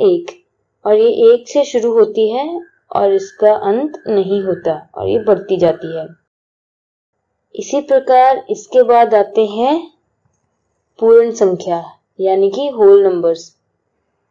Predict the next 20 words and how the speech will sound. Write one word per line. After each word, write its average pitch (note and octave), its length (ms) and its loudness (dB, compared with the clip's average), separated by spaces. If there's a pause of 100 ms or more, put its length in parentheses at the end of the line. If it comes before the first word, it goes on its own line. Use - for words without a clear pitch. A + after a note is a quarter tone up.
(400)
इसमें B3+ 340 -2
सबसे D4 380 0
छोटी D4 320 -2
संख्या C#4 340 0
क्या C#4+ 200 2
होती C#4 260 -2
है? D#4+ 160 2
शून्य। G3+ 600 -2
ये C4+ 160 -4
शून्य G#3 440 2
से G3+ 140 0
शुरू F#3 260 2
होती E3+ 320 -4
है E3 100 -16 (340)
और G3 120 2
इसका G3 380 2
भी G#3 220 0
अंत A3 440 -4
नहीं G3 380 -4
होता। D#3+ 340 -8